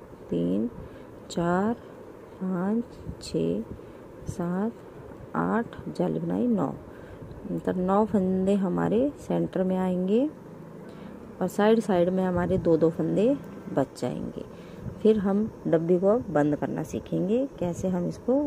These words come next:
ऊपर को बंद करेंगे। तो उल्टी सिलाई मैं बना लेती हूँ, फिर आपको ये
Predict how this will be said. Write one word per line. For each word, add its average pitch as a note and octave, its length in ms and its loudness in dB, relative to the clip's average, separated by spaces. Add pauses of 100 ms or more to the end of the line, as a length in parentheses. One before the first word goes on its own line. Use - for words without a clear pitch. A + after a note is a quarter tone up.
(120)
ऊपर - 240 -6
को - 160 -2
बंद - 300 -2
करेंगे। - 480 -8 (520)
तो - 60 2
उल्टी G3 400 6
सिलाई F#3 320 2
मैं F3+ 220 0
बना - 240 2
लेती E3+ 320 0
हूँ, B3 220 4
फिर G3 220 0
आपको F3 320 2
ये C4 160 4